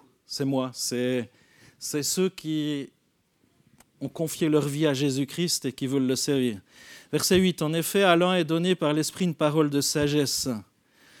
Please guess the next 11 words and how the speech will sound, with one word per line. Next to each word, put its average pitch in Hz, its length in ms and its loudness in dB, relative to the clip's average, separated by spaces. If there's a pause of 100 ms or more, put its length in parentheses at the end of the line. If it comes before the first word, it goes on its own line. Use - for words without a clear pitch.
(340)
à 131 100 -2
un 156 100 0
autre 190 240 2
une 139 160 -2
parole 165 400 0
de 131 100 -2
connaissance 190 840 -6
selon 139 380 0
le 131 60 2
même 131 220 4
Esprit - 800 -6